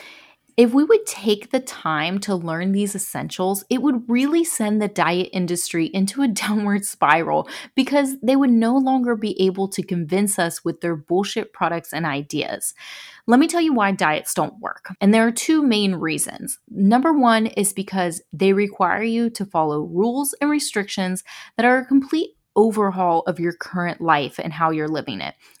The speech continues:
or they just don't work with your life, and you're left feeling deprived and craving things that you quote unquote can't have, or they say are bad,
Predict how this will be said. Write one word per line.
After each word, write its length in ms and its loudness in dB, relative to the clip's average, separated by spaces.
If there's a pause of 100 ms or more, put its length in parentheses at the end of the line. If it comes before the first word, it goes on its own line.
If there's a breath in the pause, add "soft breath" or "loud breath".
or 100 4
they 120 4
just 260 -4
don't 240 2
work 460 -2
with 100 -8
your 160 -6
life, 320 -2
and 100 2
you're 100 2
left 260 0
feeling 400 0 (240 loud breath)
deprived 720 -2
and 180 -6
craving 460 2
things 320 -2
that 160 -2
you 320 2
quote 280 -2
unquote 480 -4
can't 320 -2
have, 640 4
or 340 -2 (280 loud breath)
they 220 4
say 280 0 (120)
are 280 -6
bad, 540 2